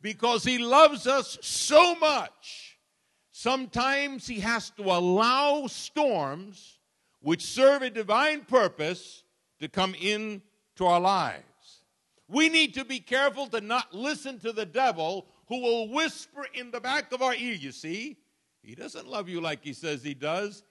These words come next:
If he loved you like he says he does, why would he allow this to happen and that to happen?" It's like these people who don't know God and say,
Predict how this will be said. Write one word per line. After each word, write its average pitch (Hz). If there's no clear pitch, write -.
If 131
he 190
loved 185
you 220
like 220
he 220
says 226
he 226
does, 233
why 208
would 190
he 180
allow 165
this 139
to 147
happen 147
and 139
that 143
to 131
happen?" 147
It's 175
like 180
these 170
people 190
who 165
don't 165
know 170
God 170
and 156
say, 143